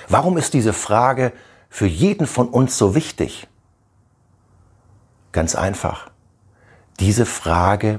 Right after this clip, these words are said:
beschäftigt deinen Kunden. Wenn du ein Gespräch mit ihm hast, wenn du ihn anrufst, um einen Termin zu machen, dann stellt sich ihm automatisch die Frage, warum soll er dir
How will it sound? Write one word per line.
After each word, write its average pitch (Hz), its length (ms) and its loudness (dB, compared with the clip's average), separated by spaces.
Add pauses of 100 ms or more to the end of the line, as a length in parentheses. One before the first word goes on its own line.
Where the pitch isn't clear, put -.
beschäftigt - 760 -6
deinen 64 280 -6
Kunden. 50 420 -8 (800)
Wenn 98 180 2
du 151 180 4
ein 113 180 2
Gespräch 127 520 0
mit 113 140 -2
ihm 87 200 -4
hast, - 360 -10 (100)
wenn 92 220 0
du 127 180 4
ihn 110 160 4
anrufst, 113 480 0
um 92 120 -2
einen 85 100 -2
Termin 95 340 -2
zu 92 160 -6
machen, 80 320 -8 (640)
dann 82 80 0
stellt 123 320 0
sich - 180 -6
ihm 117 160 -4
automatisch 127 680 -2
die 104 80 -2
Frage, 92 580 -2
warum 113 540 2 (580)
soll 101 220 4
er 98 100 4
dir 98 460 -2